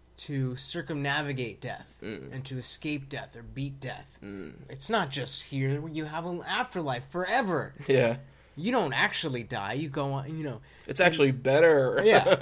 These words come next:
Speaker 1: exactly.
Speaker 2: Yeah.
Speaker 1: And then, and so whatever happens in this world is trivial because the
Speaker 2: Yeah,
Speaker 1: real,
Speaker 2: well put.
Speaker 1: the, the, the, you know, the real part's coming next.
Speaker 2: <laughs> Yeah, hang on to your seats, folks.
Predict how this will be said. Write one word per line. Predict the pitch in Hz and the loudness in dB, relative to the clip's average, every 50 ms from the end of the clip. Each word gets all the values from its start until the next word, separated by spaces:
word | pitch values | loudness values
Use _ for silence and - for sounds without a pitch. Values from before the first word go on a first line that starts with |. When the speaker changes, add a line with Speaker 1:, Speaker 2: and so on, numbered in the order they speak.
| - - | 4 0
Speaker 1:
exactly. | 143 170 - 226 233 240 - - 120 95 - | 0 0 2 2 2 2 2 0 -8 -2 2
Speaker 2:
Yeah. | 139 151 156 147 135 131 | 4 6 6 6 4 2
Speaker 1:
And | 143 160 170 175 | 2 0 0 2
then, | 170 165 165 165 156 - | 2 2 0 0 -4 -4
and | - 151 156 156 147 143 139 | -6 -6 -6 -6 -6 -6 -8
so | - - - 156 147 143 | -10 -6 -4 -4 -4 -4
whatever | 135 139 151 170 196 175 160 151 | -4 -2 -2 0 0 -2 -2 -4
happens | 156 156 139 135 123 117 117 | -4 -6 -4 -4 -4 -4 -2
in | 113 | -2
this | 135 139 - - | -2 -2 -2 -2
world | 123 113 104 101 110 | -4 -2 -2 -2 -4
is | 113 - | -4 -6
trivial | - - - 147 156 139 - - - - - | -6 -2 0 2 2 2 0 -2 -4 -6 -6
because | - - 117 120 120 - - | -4 0 4 4 4 4 2
the | - - | -6 -4
Speaker 2:
Yeah, | 135 139 127 123 127 131 131 131 127 123 120 120 113 - 135 | -4 -2 -2 0 0 0 2 2 2 0 -2 -2 -6 -8 -10
Speaker 1:
real, | 135 123 131 | -6 -4 -2
Speaker 2:
well | 123 123 117 | -2 -2 -2
put. | - 123 120 113 113 - | -2 -4 -4 -4 -2 -4
Speaker 1:
the, | 127 | -4
the, | 117 120 123 120 120 - - 117 | -6 -6 -6 -8 -8 -10 -10 -10
the, | 107 101 101 92 92 - - | -8 -8 -8 -10 -10 -8 -4
you | 139 135 | -2 -2
know, | - - - - - - - - - 117 | -2 -4 -6 -10 -12 -12 -12 -12 -12 -12
the | 117 | -8
real | 117 135 147 143 | -4 -2 -2 -2
part's | 139 - 107 - - - | -2 -4 -6 -6 -6 -6
coming | - 127 117 107 120 | -8 -8 -6 -6 -6
next. | 120 - - - - - _ _ - | -8 -8 -8 -10 -14 -16 _ _ -4
Speaker 2:
<laughs> | 170 165 | -4 -2
Yeah, | 165 160 165 165 135 135 120 127 135 - - - - - - | -2 -2 0 2 2 2 2 2 -2 -6 -14 -18 -20 -18 -6
hang | - 151 147 143 147 | 2 4 4 6 6
on | 147 151 147 139 | 4 4 2 2
to | 139 | 2
your | 139 135 | 0 2
seats, | 135 - - 156 139 139 - - | 0 0 2 2 2 2 0 2
folks. | - 135 123 123 127 131 - - - | 4 4 4 4 4 2 2 0 0